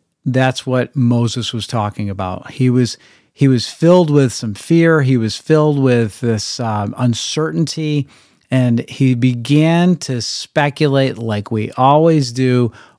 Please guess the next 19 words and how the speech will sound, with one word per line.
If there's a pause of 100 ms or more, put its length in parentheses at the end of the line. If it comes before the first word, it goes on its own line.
"What
if
it
doesn't
work?
What
if
this?"
Or
so (260)
we (100)
all,
that's
point
number
one, (320)
is
that
we